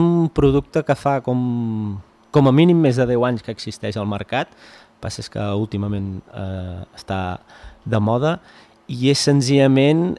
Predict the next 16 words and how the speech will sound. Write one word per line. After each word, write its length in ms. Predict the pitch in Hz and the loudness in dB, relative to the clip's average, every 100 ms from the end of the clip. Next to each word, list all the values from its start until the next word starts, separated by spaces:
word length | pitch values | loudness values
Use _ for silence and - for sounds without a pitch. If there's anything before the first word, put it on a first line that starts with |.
| - | -6
eh, 360 | 127 123 117 113 | -4 -2 -2 0
la 80 | 117 | -2
substitució 680 | 131 - 127 135 127 147 | -4 -6 -4 -2 0 4
del 140 | 139 123 | 4 4
que 140 | 135 | 2
era 220 | 131 123 120 | 2 2 0
tenir 160 | 123 131 | 2 4
una 120 | 139 | 4
impressora 500 | 127 123 113 117 110 | 4 2 0 0 2
a 20 | |
casa, 300 | 127 160 233 - _ - - _ | 2 2 0 -6 _ -20 -20 _
eh, 1120 | 107 104 98 92 90 90 90 87 85 85 82 85 - _ _ _ - | -4 -2 -2 -4 -4 -6 -6 -8 -8 -10 -12 -14 -18 _ _ _ -14
a 80 | - | -8
paper, 300 | 92 - 202 - | -6 -6 -8 -6
diguéssim, 400 | 113 123 202 208 - - - | -6 -6 -8 -10 -14 -20 -10
haver-la 480 | - 113 110 117 123 | -2 2 2 2 2